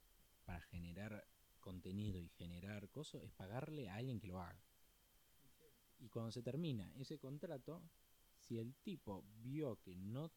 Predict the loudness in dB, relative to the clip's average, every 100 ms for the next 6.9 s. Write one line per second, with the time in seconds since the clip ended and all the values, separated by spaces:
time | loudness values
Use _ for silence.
0 | -4 0 2 0 -2 -6 -8 -4 -2 0
1 | 0 2 2 2 2 0 0 2 4 4
2 | 4 4 2 2 0 0 0 0 -2 -2
3 | -2 -4 -6 -4 -4 -2 -4 -6 -10 -12
4 | -10 -2 2 4 4 2 2 2 2 0
5 | -2 -2 -2 -4 -6 -4 0 2 2 2
6 | 2 2 2 2 2 2 2 2 0